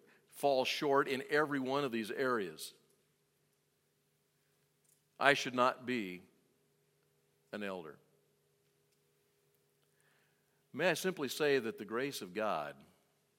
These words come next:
is a wonderful healing thing. And that by the grace of God,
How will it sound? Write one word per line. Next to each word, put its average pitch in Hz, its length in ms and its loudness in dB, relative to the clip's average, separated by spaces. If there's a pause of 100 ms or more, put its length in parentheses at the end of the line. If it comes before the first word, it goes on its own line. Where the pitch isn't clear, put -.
(520)
is 104 160 -8
a 107 80 -6
wonderful 131 760 -6 (200)
healing 92 560 -10 (260)
thing. 76 240 -16 (2500)
And 147 140 4
that 117 100 2
by 180 260 12
the 208 80 6
grace 170 380 4
of 170 140 -4
God, 120 360 6